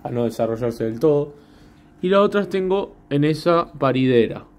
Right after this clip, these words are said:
que ahí tengo en musgos de java, que ahí también tengo varios huevos. Ahora voy a esperar un par de días para ver cómo evolucionan, ¿sí?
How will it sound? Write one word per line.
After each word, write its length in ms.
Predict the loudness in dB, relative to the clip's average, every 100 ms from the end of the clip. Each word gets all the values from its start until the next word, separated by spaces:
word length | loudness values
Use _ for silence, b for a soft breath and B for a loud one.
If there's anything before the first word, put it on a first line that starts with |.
| -20 _ _ _ _ _ _ -20 -2
que 120 | 2
ahí 260 | 4 4
tengo 640 | 4 0 0 2 2 0 -4 -14 -20 -8
en 280 | -4 -2
musgos 400 | 0 4 6 6
de 80 | 4
java, 400 | 2 2 2 0 -8 _ -20 _ -8
que 100 | -4
ahí 120 | -2
también 460 | -2 -2 -2 -6 -10 -16
tengo 240 | -6 0 2
varios 200 | 2 2
huevos. 440 | -2 -4 -8 -16 -20 -20 -20 b b b b -20 -20 -20 -20 -20 -20 -20 -20 -20 -20 -2
Ahora 280 | 2 6 6
voy 140 | 6
a 40 |
esperar 480 | 2 0 2 2 0 -8 -20 -20 -20 -20 -18
un 220 | -8 -8 -2
par 260 | 0 0
de 140 | 0 -2
días 600 | -2 -2 -4 -6 -18 -20 -20 -20 -20 -20 -20 -14 -6
para 180 | 0
ver 240 | 2 2 0
cómo 300 | -2 -2 -2
evolucionan, 640 | -2 -4 -6 -8 -8 -14 -18 -20 -20 -20 -20 -20 -20 -20 -20 -20 -20 -20 -20 -20 -12
¿sí? 220 | -4 -4